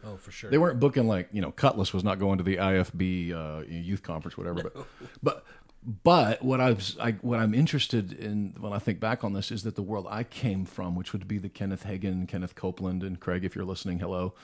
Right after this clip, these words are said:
Speaker 2: um, world, is that, uh, it was actually s-, not dissimilar in that you, uh, if I achieved these things, then I would be healed. If I did these things, then I would get prosperous. If I did, so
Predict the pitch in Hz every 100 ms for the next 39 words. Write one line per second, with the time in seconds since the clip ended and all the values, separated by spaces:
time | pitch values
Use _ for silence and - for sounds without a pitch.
0 | - - _ 95 90 87 90 87 - _
1 | _ _ - - - 98 120 101 92 -
2 | 110 90 113 104 98 - _ - 95 85
3 | - 127 127 151 - 165 110 113 - -
4 | - 151 185 131 - 156 208 85 80 -
5 | - - - _ - 120 120 107 110 117
6 | 107 - 98 110 - 98 - - 175 131
7 | 113 - - - 135 123 92 87 113 107
8 | 101 95 101 95 87 90 90 92 101 101
9 | 95 - - 107 92 87 92 87 87 90
10 | - - 104 - 98 90 - 90 - 117